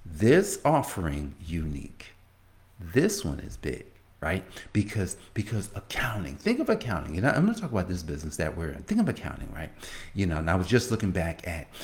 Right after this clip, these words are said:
at, at, at when we changed the name of our business. Our business was named More Small Business Services, right?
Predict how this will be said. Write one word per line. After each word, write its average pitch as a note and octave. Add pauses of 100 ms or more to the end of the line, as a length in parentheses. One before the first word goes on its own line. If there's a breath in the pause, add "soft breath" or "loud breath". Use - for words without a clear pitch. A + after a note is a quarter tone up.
(300 loud breath)
at, E2 (400 soft breath)
at, A2 (200)
at G#2+
when A#2
we A2
changed A#2+
the F#2
name F#2
of D#2+
our D2
business. D#2
Our G#2
business A#2+
was E2
named D#2 (260 loud breath)
More G#2+
Small F#2+
Business D#2+
Services, -
right? E2